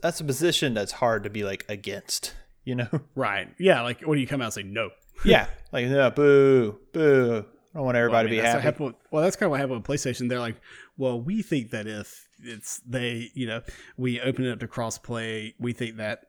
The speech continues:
Speaker 2: PlayStation players are getting the best experience," and, like, blah, blah, and all this stuff. And I'm
Speaker 1: Mm.
Speaker 2: like,
Speaker 1: It's, it's, it's a hard position to be against, you know?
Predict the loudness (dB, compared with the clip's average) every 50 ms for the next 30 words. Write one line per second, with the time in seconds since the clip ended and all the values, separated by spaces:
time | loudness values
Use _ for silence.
0 | _ _ _ -20 -8 -6 -4 -4 -4 -4 -6 -6 -6 -8 -8 -6 -6 -6 -6 -6
1 | -8 -8 -10 -10 -10 -10 -10 -10 -10 -10 -8 -10 -8 -10 -12 -12 -14 -10 -10 -10
2 | -10 -8 -10 -10 -10 -10 -10 -10 -10 -10 -10 -8 -10 -10 -10 -10 -10 -10 -10 -12
3 | -14 -16 -16 -18 -20 -20 -20 -20 -20 -20 -16 -16 -14 -14 -14 -16 -18 -20 -20 -16
4 | -16 -14 -14 -12 -10 -8 -8 -8 -8 -10 -10 -10 -10 -6 -6 -8 -8 -8 -6 -6
5 | -6 -6 -6 -6 -8 -10 -6 -6 -6 -6 -6 -8 -10 -10 -8 -8 -10 -10 -10 -12
6 | -12 -14 -14 -18 _ -16 -14 -12 -12 -12 -14